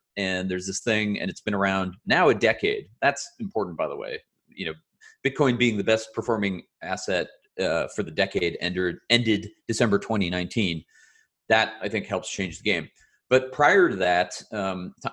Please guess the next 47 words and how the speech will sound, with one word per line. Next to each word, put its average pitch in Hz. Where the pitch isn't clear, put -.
passage 104
of 87
time, 98
it 131
was 113
really 147
easy 113
to 101
ignore 104
the 92
thing. 87
And 107
especially 143
because 101
it's -
hard 123
to 101
understand, 98
you 107
know, 90
it, 127
it 151
was 107
easy 127
to 98
say, 98
"Well, 117
I 107
got 123
my 104
day 110
job 87
and 87
I'm 87
not 101
that 98
interested 90
in 78
spending 85
tens 90
of 80
hours 82
or 78
even 85
hundreds 92
of 78
hours 82